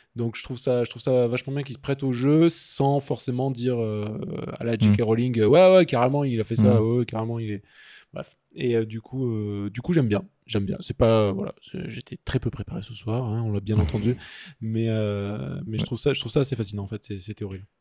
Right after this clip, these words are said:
Speaker 2: C'est, c'est, c'est très bien. Moi, je te, je te rejoins sur le, le fait que je pense que ça montre bien qu'une œuvre, quand elle se crée, elle n'appartient plus à son auteur, euh, une fois qu'elle est, euh,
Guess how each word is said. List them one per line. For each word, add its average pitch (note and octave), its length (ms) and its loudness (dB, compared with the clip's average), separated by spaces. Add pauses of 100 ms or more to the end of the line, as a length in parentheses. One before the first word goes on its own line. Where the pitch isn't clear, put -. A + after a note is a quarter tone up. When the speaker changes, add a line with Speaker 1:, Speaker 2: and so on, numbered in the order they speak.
(220)
Speaker 2:
C'est, - 300 -6
c'est, E3 260 -4
c'est - 160 -4
très - 200 4
bien. A#2+ 120 6
Moi, A2 140 6
je - 80 -2
te, - 160 -4
je - 80 -8
te - 60 8
rejoins A#2+ 320 8
sur A#2+ 120 0
le, F#2 300 8
le F#2 140 4
fait B2+ 240 4
que F2+ 200 8
je F2+ 120 2
pense F2 260 4
que F2+ 220 6 (240)
ça - 160 4
montre G2+ 320 6
bien A#2+ 320 4
qu'une F#2+ 560 4
œuvre, G#2 240 6
quand F#2 180 0
elle F#2 100 2
se A2 120 0
crée, A2 340 0 (400)
elle G2 80 2
n'appartient F2+ 380 4
plus B2 180 2
à A#2 60 6
son G#2+ 180 0
auteur, G#2 460 2
euh, E2+ 480 0 (200)
une G#2 120 -2
fois G#2+ 240 4
qu'elle F2+ 200 0
est, F2+ 200 4
euh, D#2+ 260 0